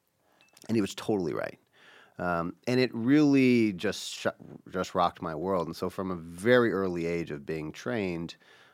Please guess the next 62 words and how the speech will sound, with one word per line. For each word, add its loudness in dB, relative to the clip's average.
I -4
started 0
asking -2
the -8
questions -6
of -8
what -6
were -8
the -8
implications -10
of -10
what -10
we -8
were -6
feeding -8
our -4
guests -2
on -4
their -4
well-being. -4
And -2
once 2
you 6
ask 4
that 2
question, -2
it -8
takes -6
you -10
down -8
a -8
long -6
path -6
of -10
discovery. -4
And -6
then -6
you 0
ask -2
the -6
basic -4
question -2
of, -4
"Well, -2
what's -8
the -6
impact -6
on -6
the -8
people -12
who -10
are -8
producing -8
the -8
food -8
and -8
the -8
land -8
that -8
it -10
comes -8
from?" -10